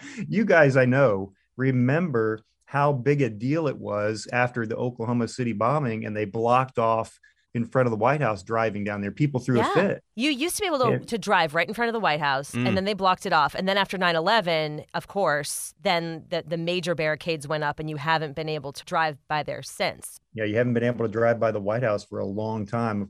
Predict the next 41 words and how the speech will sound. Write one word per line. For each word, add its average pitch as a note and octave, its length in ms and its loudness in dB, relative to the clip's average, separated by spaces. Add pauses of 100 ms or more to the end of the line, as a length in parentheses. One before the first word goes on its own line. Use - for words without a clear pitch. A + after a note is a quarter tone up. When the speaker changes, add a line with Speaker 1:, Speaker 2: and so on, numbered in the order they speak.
Speaker 1:
course, A2 220 -2
you A#2+ 80 -4
can G#2+ 120 -8
drive G#2 260 0
Pennsylvania G#2 480 -6
Avenue G2+ 320 -4
a G2 60 -4
little G#2+ 140 -4
bit G2+ 160 -8
further F#2+ 360 -2
up, A#2 240 4 (340)
but - 80 -4
Speaker 2:
Right. D3+ 120 -2
Speaker 1:
this D3 200 0
would, G#2 260 -2
you G#2+ 60 -4
know, G2+ 140 -6
one G#2+ 180 0
of C#3+ 80 2
those G#2 220 0
designs G2+ 380 -6
would G2 120 -8
change A2 280 -6
that G#2 180 -2
completely. G2+ 480 -8 (100)
Speaker 3:
Mm. B2+ 280 -4 (420)
And D3+ 100 -8
so, D3+ 100 0
Kyle, C#3 360 4
is C#3 100 -2
this G#3 200 -4
redesign B2 460 -2
of G#2 80 -4
Pennsylvania A2+ 480 -4
Avenue, G#2 520 0
is A2+ 120 -4
it C#3+ 60 -2
a C3+ 60 0
done B2+ 300 -2
deal, C3 460 -4
or B2 360 2